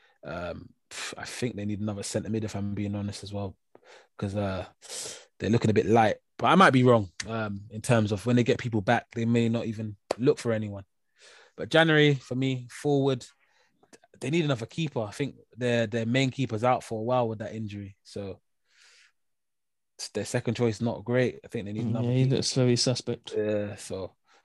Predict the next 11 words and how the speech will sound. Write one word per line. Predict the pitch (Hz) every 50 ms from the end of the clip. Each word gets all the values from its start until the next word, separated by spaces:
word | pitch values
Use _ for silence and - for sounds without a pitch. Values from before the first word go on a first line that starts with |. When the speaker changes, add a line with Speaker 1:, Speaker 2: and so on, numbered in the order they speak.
| _ - -
Speaker 1:
need | 110 104
a | 104
keeper | - - - 123 117 - 113
for | - - 113
me | 113 113 113 107 104 104 101 _ _ _ _ _ _ _ _ _
and | - 92 98 101 101
maybe | 110 113 101 107
a | 107
forward. | - - - 120 113 107 107 107 104 - - - - - _ _ _ _ _ _ _ _ -
And, | - 104 104 98 _ _ _ _ _ _ -
pff, | - 120 117 120 - - - - - - - - - - -